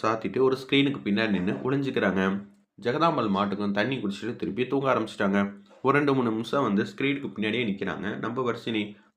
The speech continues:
அதுக்கப்புறமேட்டுக்கு ஸ்க்ரீனுக்கு பின்னாடியிலேருந்து வெளியில வந்துட்டு அப்படியே கேஷுவலா வந்து அந்த பெட்டியை திறந்து அவங்களுக்கு தேவையான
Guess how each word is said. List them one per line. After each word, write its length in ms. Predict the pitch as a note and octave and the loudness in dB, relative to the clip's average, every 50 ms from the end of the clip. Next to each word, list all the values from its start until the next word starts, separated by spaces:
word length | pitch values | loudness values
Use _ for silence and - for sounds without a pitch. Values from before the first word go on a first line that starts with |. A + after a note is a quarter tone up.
| _ E3+ | _ 0
அதுக்கப்புறமேட்டுக்கு 680 | F#3+ G3+ G3+ G3+ E3 - B2+ A#2+ A#2 A2 G#2 G#2+ - - | 2 2 2 2 2 0 0 0 0 -4 -4 -6 -8 -12
ஸ்க்ரீனுக்கு 460 | - - - D3 D#3 D#3 D3 C#3 - | -12 -10 -6 -4 -4 -4 -4 -6 -6
பின்னாடியிலேருந்து 680 | - A#2 A#2+ B2+ A#2+ G2+ G2 F#2 E2+ E2+ G2 G2 G2 G2+ | -4 -2 0 0 2 2 2 2 2 2 0 0 0 0
வெளியில 260 | A2+ A2+ B2+ B2+ B2 | 0 0 2 2 2
வந்துட்டு 480 | G#2 - F#2 F2+ - G2+ G2 G2 - - - - _ | 2 0 0 -2 0 2 2 0 0 -4 -14 -12 _
அப்படியே 260 | - C3+ C#3 D3 C#3+ C#3 | -6 -4 -2 -2 -2 0
கேஷுவலா 460 | C3+ B2+ B2+ B2+ - C3+ B2+ B2 A2 | 2 2 2 2 0 -2 -2 0 0
வந்து 420 | F#2+ F2 F#2 G2 G2 - - - _ | 0 -2 -2 -2 -4 -4 -8 -14 _
அந்த 180 | - G#2+ A2 G#2 | -8 -6 -6 -4
பெட்டியை 420 | G2+ - A#2+ A#2 - C#3 C#3 C3 | -2 -2 -2 0 2 4 4 4
திறந்து 460 | C3+ G#2 G2 F#2+ F#2 G2 G2+ G2+ - - - - - _ _ | 4 2 0 2 2 2 2 0 -2 -8 -16 -20 -20 _ _
அவங்களுக்கு 420 | - C#3+ D#3 D#3+ D3 C3 - - | 0 2 4 4 2 2 0 0
தேவையான 600 | - C3+ C#3 C#3 C3 A#2 G#2+ G2+ F#2+ G2 G#2 G#2 | 2 2 4 4 4 2 0 0 -2 -6 -8 -8